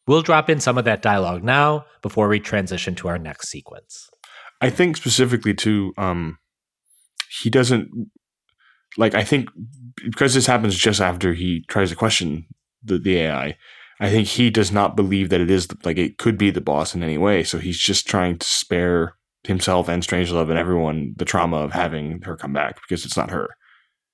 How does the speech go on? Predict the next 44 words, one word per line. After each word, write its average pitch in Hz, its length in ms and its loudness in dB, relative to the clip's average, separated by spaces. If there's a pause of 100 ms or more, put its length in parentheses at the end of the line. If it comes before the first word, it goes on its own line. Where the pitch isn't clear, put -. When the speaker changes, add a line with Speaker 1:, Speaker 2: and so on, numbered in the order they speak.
(320)
Speaker 1:
Mm-hmm. 110 240 -6
Speaker 2:
I 101 60 -6
feel 87 200 0
like, 67 200 0
like, 95 160 0
I 95 100 0
feel 127 160 2
like 120 120 2
he, 104 240 0
I, - 160 0
I 120 120 4
was 139 160 4
thinking 147 200 4
about 104 120 4
this 98 140 -4
a 98 40 -2
lot 82 220 2
'cause 87 160 -4
it's 98 120 -2
one 123 140 4
of 135 60 4
the 120 80 0
most 98 160 0
interesting, 87 640 -2 (500)
I 110 100 2
really 160 240 4
expected 98 380 -2
him 85 140 -2
to 82 60 -2
just 85 180 -6
straight 80 180 -2
up 78 120 -4
tell 76 280 -2
Strangelove 80 340 -4
what 64 120 -6
happened, 80 340 -4
but, 80 180 -4 (1000)
um, 90 380 2
'cause 131 180 0
you 135 60 0
fig-, 156 200 0
you, 147 240 2
you'd 151 160 2
assume 147 640 2